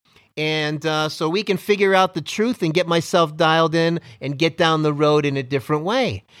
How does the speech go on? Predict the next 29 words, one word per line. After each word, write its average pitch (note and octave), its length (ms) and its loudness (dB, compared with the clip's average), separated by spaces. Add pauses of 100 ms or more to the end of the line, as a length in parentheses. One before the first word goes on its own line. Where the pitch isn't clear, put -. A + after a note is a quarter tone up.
(180)
And D#3+ 220 -4
I'm D#3+ 60 -6
trying G3 300 0
to G3 60 -2
make F#3 280 -2
it D3 80 -8
fun. G3+ 500 -2 (1160)
The E3+ 100 2
one B3 240 4
thing B3 180 2
about F3 300 4
lesser E3+ 440 2
meals, D3 760 -2 (520)
because D3 360 0
you're D3+ 80 -2
cranking G#3 420 -2
up F3 200 -2
the D3 60 -2
fat, A3 380 0
you C#3+ 140 -4
feel D#3 320 0
satiated. D3 1120 0
It's C#3 260 -4
interesting, D#3 840 -4 (540)
rather D#3+ 400 0
than D#3 200 0
the C#3+ 200 2
other G#3+ 260 2
way, B2 480 -2